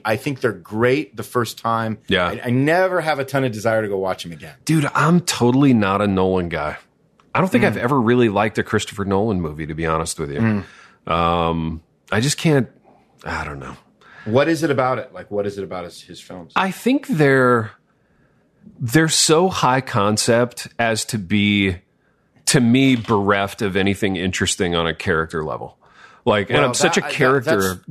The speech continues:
Speaker 2: guy.
Speaker 1: I agree with you on that.
Speaker 2: Yeah, and, and I'm, I'm just not a guy who gets excited about high concepts. That's not where I end up, you know, movie-wise.
Speaker 1: It is, like, it, I mean, he is the nerd Twitter, like, filmmaker.
Speaker 2: Yeah,
Speaker 1: You know
Speaker 2: kind
Speaker 1: what I mean?
Speaker 2: of.
Speaker 1: At the end of
Speaker 2: Yeah,
Speaker 1: the day.
Speaker 2: yeah,
Speaker 1: Like,
Speaker 2: yeah, yeah.
Speaker 1: so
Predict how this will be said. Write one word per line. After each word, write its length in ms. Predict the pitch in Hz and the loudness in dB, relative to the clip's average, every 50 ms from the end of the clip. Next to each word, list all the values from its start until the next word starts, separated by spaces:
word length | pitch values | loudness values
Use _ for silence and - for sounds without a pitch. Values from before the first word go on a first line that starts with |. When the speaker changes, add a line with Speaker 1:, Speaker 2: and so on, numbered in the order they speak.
| 113 95 | -6 -2
Speaker 2:
guy. 420 | 104 98 101 98 92 85 78 76 | 0 2 2 2 2 0 0 -2
Speaker 1:
I 120 | 78 117 131 | -2 -2 -2
agree 320 | 139 131 113 107 107 104 | -2 -2 -4 -4 -2 0
with 180 | 101 98 101 - | 0 0 -2 -2
you 80 | 95 | -6
on 140 | 90 85 82 | -6 -6 -8
that. 120 | 80 - 117 | -4 0 2
Speaker 2:
Yeah, 540 | 120 120 117 113 113 107 98 92 95 92 - | 2 2 2 2 0 0 0 -2 -4 -4 -2
and, 220 | 139 147 160 135 - | -2 -2 -2 0 0
and 120 | 175 190 | 0 0
I'm, 140 | 220 214 208 | 0 0 0
I'm 200 | - 180 185 185 | 0 -2 -2 -4
just 180 | 208 220 - | -6 -8 -2
not 140 | - 208 208 | -2 0 0
a 60 | 208 | 0
guy 180 | 160 160 165 175 | 0 0 -2 -2
who 100 | 175 180 | -2 -2
gets 300 | 131 139 139 - - - - | -2 -2 -2 -2 -6 -10 -10
excited 380 | 120 - - 135 110 113 113 110 | -8 -2 0 0 2 2 0 0
about 180 | 101 101 92 87 | 0 0 -2 0
high 160 | 92 98 92 | -2 -4 -4
concepts. 640 | - - 92 90 90 82 - 69 62 - - - | -4 -6 -8 -8 -8 -8 -10 -14 -14 -14 -16 -18
That's 340 | - - - 104 98 - - | -10 -4 -4 -4 -4 -2 0
not 340 | 117 107 104 101 98 - _ _ _ _ _ _ _ _ _ _ | 2 2 2 0 -2 -6 _ _ _ _ _ _ _ _ _ _
where 320 | - 107 107 104 101 98 95 | -2 0 2 2 4 4 2
I 280 | 95 92 90 87 80 - _ _ - | 2 2 0 -2 -6 -10 _ _ -6
end 180 | 110 95 90 | -4 -2 -2
up, 280 | 92 92 90 85 - - - _ - - _ - | 0 -2 -2 -2 -6 -12 -20 _ -20 -20 _ -8
you 140 | 101 101 92 | -6 -4 -4
know, 100 | 87 82 | -4 -4
movie-wise. 840 | 82 87 90 90 85 92 85 80 82 80 80 80 82 85 - - - _ _ _ - | -4 -6 -6 -6 -6 -6 -4 -2 -2 0 0 -2 -2 -6 -8 -12 -14 _ _ _ 0
Speaker 1:
It 160 | 165 180 180 | 2 2 2
is, 280 | 180 214 214 220 - 196 | 2 0 0 0 0 -2
like, 220 | 180 170 165 175 | -2 -2 -2 -2
it, 160 | 170 170 165 - | -4 -4 -2 -2
I 80 | 151 | -2
mean, 140 | 170 175 165 | -2 -2 -4
he 200 | 143 156 170 165 | -4 -4 -2 0
is 240 | 185 196 214 196 175 | 2 0 0 0 -2
the 120 | 185 180 | -2 -2
nerd 400 | 151 143 135 143 151 151 143 127 | 0 0 0 0 0 -2 -2 -6
Twitter, 500 | - - - 143 135 127 123 120 113 104 95 - - - | -8 -4 0 0 2 2 2 2 0 -4 -6 -12 -6 -4
like, 160 | 120 107 101 | -4 -4 -4
filmmaker. 600 | - - - 104 98 92 90 85 80 - - - 143 | -4 -4 -4 -4 -4 -6 -8 -10 -12 -14 -14 -2 0
Speaker 2:
Yeah, 300 | 202 247 233 120 - - | 2 2 2 0 -2 -4
Speaker 1:
You 80 | 104 | -4
know 80 | 101 - | -2 0
Speaker 2:
kind 200 | - 262 262 - | 0 0 0 0
Speaker 1:
what 20 | 107 | -2
I 40 | 98 | -4
mean? 40 | 98 | -6
Speaker 2:
of. 60 | 98 | -6
Speaker 1:
At 60 | - | -6
the 80 | - 113 | -4 -2
end 100 | 110 113 | 0 2
of 60 | 139 190 | 2 2
Speaker 2:
Yeah, 140 | 214 190 | 2 2
Speaker 1:
the 60 | 113 92 | 0 0
day. 100 | 92 87 85 - | -2 -4 -4 -2
Speaker 2:
yeah, 60 | 156 | -2
Speaker 1:
Like, 100 | 196 208 190 | -2 0 0
Speaker 2:
yeah, 40 | 190 | -2
yeah. 60 | 190 | -2
Speaker 1:
so 400 | 151 104 151 139 139 131 127 | 0 0 2 2 2 0 0